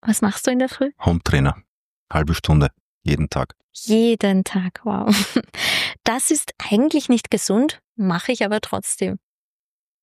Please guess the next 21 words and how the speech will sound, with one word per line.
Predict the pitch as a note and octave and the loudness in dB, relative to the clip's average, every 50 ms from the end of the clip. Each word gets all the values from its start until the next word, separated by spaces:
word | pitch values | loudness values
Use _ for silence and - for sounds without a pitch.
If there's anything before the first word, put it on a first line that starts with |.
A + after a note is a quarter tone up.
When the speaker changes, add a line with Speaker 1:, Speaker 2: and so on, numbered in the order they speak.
| _ _ _ _ - | _ _ _ _ -8
Speaker 2:
Ja, | - - - F#2 E2+ D#2 - | -2 0 2 2 0 0 -2
das | - E2+ E2+ - | -2 -2 0 0
ist | F#2 - | 0 0
jetzt | G#2 F2+ - | 0 2 2
eine | F#2 F2+ E2+ | 2 2 2
gute | - F2+ - - F#2 | 2 0 0 0 0
Frage. | - - F2 D#2 D#2 E2 D2+ C#2 - _ _ - - - | 0 0 -2 0 0 -2 -4 -4 -8 _ _ -10 -6 -4
Ich | A2 - - | -2 0 0
habe | F2 - | -2 0
viel | - - G2+ | 4 4 6
mit | G#2 G#2+ - | 6 6 6
der | - G2 D#2+ | 4 4 4
Weinbranche | D#2 E2+ E2+ - G2 G2+ G2+ - | 2 2 2 2 2 0 0 0
zu | - - | 0 0
tun. | G#2+ - A2+ B2 B2 - - _ _ - | 2 4 2 2 2 -2 -8 _ _ -8
Das | - - E2 - | -6 -4 -4 -2
ist | - | -4
auch | - - | -2 -2
mein, | F#2 F2+ E2 D#2+ | 0 0 0 0
mein | D#2+ D#2 D#2 D2+ | 0 0 0 0
Brotberuf. | D2+ D2+ F2 - - - G#2+ G2+ G#2+ A2+ - | 0 0 0 0 0 0 2 4 2 2 0